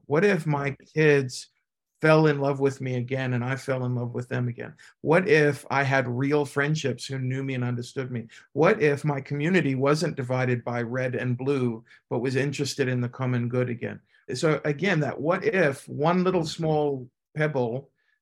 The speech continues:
Speaker 1: can make that ripple if I ask the right question.
Speaker 2: Yeah, I love that. The, <clears throat> the what if,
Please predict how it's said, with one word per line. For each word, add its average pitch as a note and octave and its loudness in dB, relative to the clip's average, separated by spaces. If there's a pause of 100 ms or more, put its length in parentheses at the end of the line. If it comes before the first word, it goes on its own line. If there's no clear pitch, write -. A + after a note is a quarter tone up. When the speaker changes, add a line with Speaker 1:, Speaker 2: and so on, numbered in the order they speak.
Speaker 1:
can C#3 2
make D3+ 2
that C3+ 2
ripple B2+ -2
if A2 -12
I A#2 -4
ask A#2 -8
the A#2+ -8
right A2 -10
question. - -16 (600)
Speaker 2:
Yeah, E2 2 (100)
I E2+ -4
love F2+ 2
that. D#2 2 (260)
The, F2 -2
<clears throat> - -20 (120)
the G2 -4
what A2+ 4
if, G#2 4